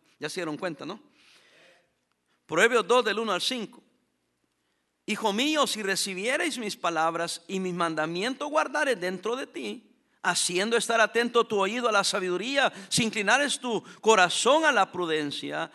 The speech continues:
si clamares a la inteligencia y a la prudencia dieres tu voz, si como a la plata la buscares", fíjese, ahí está la plata, la riqueza material, "si como a la plata la buscares y la escudriñares como tesoros", lea el versículo cinco conmigo,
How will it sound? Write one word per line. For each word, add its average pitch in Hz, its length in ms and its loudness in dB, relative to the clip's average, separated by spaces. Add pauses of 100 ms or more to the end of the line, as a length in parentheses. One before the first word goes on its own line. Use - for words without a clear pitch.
(120)
si 277 180 0
clamares 277 840 2 (140)
a 220 100 4
la 208 120 2
inteligencia 196 800 -4
y - 40 -4
a 180 40 -4
la 170 140 0
prudencia 196 440 -4
dieres - 320 -6
tu 311 140 -10
voz, 320 400 -4 (760)
si - 160 -12
como 156 220 -4
a 139 40 -2
la 139 200 -2
plata 240 320 0
la 208 120 2
buscares", 185 460 -4
fíjese, 214 240 -8
ahí 202 40 -8
está 202 140 -8
la 185 140 -6
plata, 190 260 -4
la 160 80 -4
riqueza 151 360 -8
material, 160 500 -8 (240)
"si - 140 -4
como 190 220 0
a - 20 2
la 160 200 0
plata 277 280 4
la 277 100 2
buscares 240 640 0
y 190 60 -10
la 185 100 -2
escudriñares 180 800 -4
como 185 260 -8
tesoros", 311 640 0 (840)
lea 175 160 0
el 190 200 -2
versículo 170 380 -8
cinco 185 280 -8
conmigo, 151 440 -8